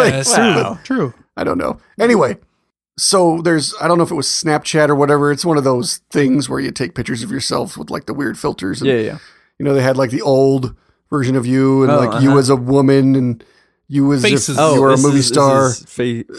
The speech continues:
Speaker 1: Faces.
Speaker 2: Is it called Faces? Okay.
Speaker 1: Mm-hmm.
Speaker 3: No, no,
Speaker 2: Well,
Speaker 3: Face app.
Speaker 1: Fa-, oh, gosh, he's right. Face
Speaker 2: so
Speaker 1: app.
Speaker 2: we have a coworker that's always kinda messing with us.
Speaker 3: Mm-hmm.
Speaker 2: And she's goofing around.
Speaker 3: Oh, yeah.
Speaker 2: She sees I'm kinda mopey the other day.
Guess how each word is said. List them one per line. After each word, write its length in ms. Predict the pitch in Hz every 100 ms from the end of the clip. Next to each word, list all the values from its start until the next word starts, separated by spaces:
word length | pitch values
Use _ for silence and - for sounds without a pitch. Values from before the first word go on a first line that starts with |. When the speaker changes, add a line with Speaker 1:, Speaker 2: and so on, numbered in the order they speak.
| 117
Speaker 1:
Faces. 320 | 156 139 131
Speaker 2:
Is 80 | 127
it 40 |
called 200 | 135 120
Faces? 380 | 156 143 131 139
Okay. 360 | 147 151 143 117
Speaker 1:
Mm-hmm. 240 | 160 160 151 _ _ _
Speaker 3:
No, 60 | 123
no, 0 | 151
Speaker 2:
Well, 100 | 147
Speaker 3:
Face 180 | 131 110
app. 220 | - - _ _ _ _
Speaker 1:
Fa-, 160 | 135 131
oh, 240 | 143 180 180 _ -
gosh, 280 | 160 185
he's 180 | - 127
right. 280 | 139 190 -
Face 180 | - 127
Speaker 2:
so 100 | 143
Speaker 1:
app. 120 | 175 156
Speaker 2:
we 100 | 151
have 120 | 143
a 60 |
coworker 600 | 123 180 233 151 123 147 151
that's 200 | - 139
always 300 | 139 127 -
kinda 420 | - - 139 127
messing 260 | 127 120 123
with 100 | 120
us. 400 | 131 - - _ -
Speaker 3:
Mm-hmm. 140 | 117 104
Speaker 2:
And 160 | 101
she's 140 | - 131
goofing 240 | 139 131
around. 340 | 127 123 131 123
Speaker 3:
Oh, 100 | 123
yeah. 180 | 117 101 - _ _ -
Speaker 2:
She 140 | 165
sees 240 | - 160
I'm 120 | 147 135
kinda 200 | 151 131
mopey 380 | 127 127 131
the 140 | 123 127
other 120 | 123
day. 320 | 120 123 123